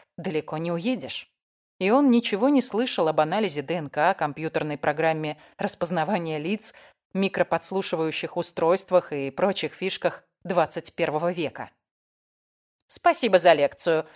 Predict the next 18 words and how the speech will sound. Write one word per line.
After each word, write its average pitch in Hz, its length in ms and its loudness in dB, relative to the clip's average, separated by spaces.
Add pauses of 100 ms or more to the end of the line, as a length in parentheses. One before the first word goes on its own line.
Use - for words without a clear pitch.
(140)
оборвала 175 480 4
меня 180 260 -4
Хотенко. 117 580 -8 (600)
"Мы, 247 200 6
слава 226 300 10
богу, 208 320 6
с - 80 -8
криминалом 202 580 4
не 190 120 0
сталкиваемся, 165 800 2 (360)
народ 214 380 6
детективами 214 640 2
не 208 160 2
развращаем, 190 840 4 (360)
на 226 160 6
пушки 226 400 -2
не 170 160 0
воспитаны, 160 680 0